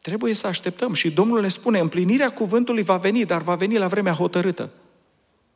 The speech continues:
Aici credința noastră este dovedită prin așteptare. Și testul acesta al așteptării este unul greu. Avram și Sara au avut promisiunea că Domnul le va da un urmaș.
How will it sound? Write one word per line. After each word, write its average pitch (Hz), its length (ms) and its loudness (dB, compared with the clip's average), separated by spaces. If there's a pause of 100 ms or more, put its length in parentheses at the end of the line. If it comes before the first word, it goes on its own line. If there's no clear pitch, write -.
(2750)
Aici 185 280 -2
credința 185 460 0
noastră 170 340 0
este 160 200 -2
dovedită 147 480 0
prin 143 240 -2
așteptare. 127 840 -6 (1080)
Și - 180 -8
testul 160 400 -2
acesta 135 400 -4
al 117 160 -2
așteptării 120 600 -6
este 120 200 -10
unul 127 280 -4
greu. 117 320 -8 (720)
Avram 147 320 -2
și 170 140 -4
Sara 175 340 0
au 139 80 4
avut 156 260 0
promisiunea 139 640 0
că 127 100 -4
Domnul 151 300 0
le 131 100 2
va 123 140 0
da 147 100 2
un 131 140 0
urmaș. 123 340 -2